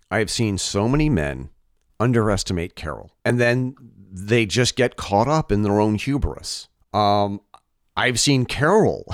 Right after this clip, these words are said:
<laughs> I've, I've felt the ri-, the, the quiet, silent, gentle wrath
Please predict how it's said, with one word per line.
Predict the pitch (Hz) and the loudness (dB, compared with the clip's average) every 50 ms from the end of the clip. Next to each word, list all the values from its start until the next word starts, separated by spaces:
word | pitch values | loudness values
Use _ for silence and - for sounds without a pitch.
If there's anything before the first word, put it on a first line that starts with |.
| - - - - 143 131 - - - 120 104 - - | -10 -10 -6 -6 -6 -6 -6 -4 -4 -4 -4 -4 -8
<laughs> | - 131 131 - _ - - - _ - - - - - | -12 -12 -12 -12 _ -18 -20 -20 _ -20 -20 -20 -4 -2
I've, | 120 127 139 139 131 117 - | 0 0 2 0 -2 -4 -6
I've | 101 104 110 117 113 107 - | -2 0 0 0 0 -2 -4
felt | - - - 127 143 - - | -2 0 2 2 2 0 -2
the | 110 101 110 | 0 2 2
ri-, | 107 98 95 98 - - | 4 4 4 2 2 0
the, | 120 98 110 117 - - - _ _ _ | -4 -6 -6 -6 -8 -10 -18 _ _ _
the | - 120 | -4 -4
quiet, | 117 - - - - 98 120 143 156 165 - _ | -4 -4 -6 -8 -8 -6 -6 -6 -6 -8 -10 _
silent, | - - - - - 104 101 101 98 101 98 95 - _ _ - | -16 -14 -14 -8 -4 -2 -2 -2 -2 -4 -6 -6 -10 _ _ -14
gentle | 87 76 78 104 107 113 117 - 117 110 110 113 - _ | -10 -6 -4 -2 -2 -2 -4 -4 -6 -6 -6 -8 -12 _
wrath | - 80 82 76 71 71 73 67 64 60 - - - | -8 -6 -4 -4 -4 -4 -6 -8 -10 -12 -16 -20 -20